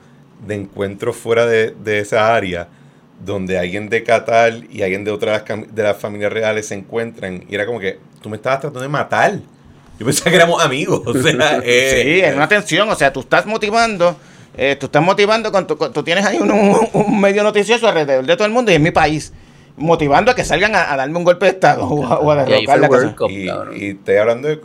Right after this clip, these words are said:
Speaker 1: literalmente hay un, hay un cuento de, de en el lobby de un hotel en Nueva York.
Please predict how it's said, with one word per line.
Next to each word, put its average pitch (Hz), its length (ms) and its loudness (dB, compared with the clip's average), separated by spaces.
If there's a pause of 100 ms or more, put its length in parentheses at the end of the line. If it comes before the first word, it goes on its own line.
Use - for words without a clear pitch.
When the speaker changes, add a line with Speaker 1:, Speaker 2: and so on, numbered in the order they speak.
Speaker 1:
literalmente 107 640 -8
hay 127 100 -4
un, 127 220 -14 (100)
hay 101 160 -4
un 123 140 -12
cuento 107 500 -10
de, 104 220 -6 (100)
de 92 160 -10
en 90 60 -10
el 90 160 -10
lobby 90 240 -6
de 156 60 -8
un 123 100 -10
hotel 104 160 -10
en 123 80 -12
Nueva 139 160 -10
York. 95 340 -10